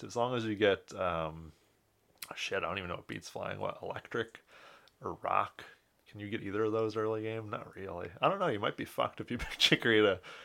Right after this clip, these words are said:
at least for the first gym. There might be a lot of grinding going on, but you're, you're set after that. You're pretty good after that.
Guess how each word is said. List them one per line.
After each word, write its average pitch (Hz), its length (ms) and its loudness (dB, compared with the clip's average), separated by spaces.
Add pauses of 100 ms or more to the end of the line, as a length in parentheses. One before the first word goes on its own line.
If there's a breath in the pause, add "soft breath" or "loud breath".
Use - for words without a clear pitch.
(100)
at 113 60 0
least 117 180 2
for 113 80 2
the 104 100 6
first 104 320 4
gym. 95 160 2
There 98 100 -4
might 135 140 4
be - 80 2
a 123 60 8
lot 120 120 8
of 101 100 0
grinding 95 500 0
going 85 260 -2
on, 90 180 -2
but 113 120 4
you're, 117 160 6
you're 113 200 2
set 87 220 2
after 87 240 -2
that. - 180 -6
You're 104 100 -4
pretty 98 200 -2
good 87 160 -8
after - 280 -12
that. - 160 -16